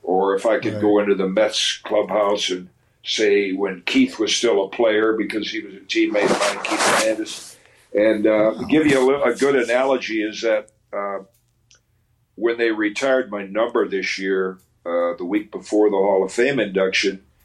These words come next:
Speaker 1: uh, Julie Vervuska, who put all this together for the Twins, she, she was kind of my administrative assistant, I guess, and she said, "Now, uh, you're going with me in about ten minutes, and don't ask me why or where.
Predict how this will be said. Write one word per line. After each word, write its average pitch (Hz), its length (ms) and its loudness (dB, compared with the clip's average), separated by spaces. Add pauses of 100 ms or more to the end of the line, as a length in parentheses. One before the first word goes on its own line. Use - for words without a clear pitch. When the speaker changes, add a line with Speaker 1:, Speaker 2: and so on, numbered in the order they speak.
(420)
Speaker 1:
uh, 90 360 0 (260)
Julie 104 640 2 (240)
Vervuska, 95 640 2
who 107 160 2
put - 340 0
all 113 260 4
this 107 260 -2
together 107 440 0
for 98 160 -14
the 90 120 -20
Twins, 107 380 -4
she, 104 200 -10
she - 360 -4 (460)
was 101 220 -2
kind 113 240 0
of 104 80 0
my 101 320 2 (560)
administrative 117 880 0
assistant, 104 580 -4
I 87 140 -6
guess, 113 300 -2
and 92 120 -12
she 107 180 -6
said, 104 280 -6
"Now, 107 360 4
uh, 101 160 2 (720)
you're 127 200 2
going 151 300 2
with 131 160 2
me 127 180 2
in 120 120 0
about 110 300 0
ten 120 280 -4
minutes, 101 420 -4
and 101 160 -10
don't 123 260 2
ask 120 380 0
me 110 160 -2
why 110 420 2
or 104 140 4
where. 101 500 0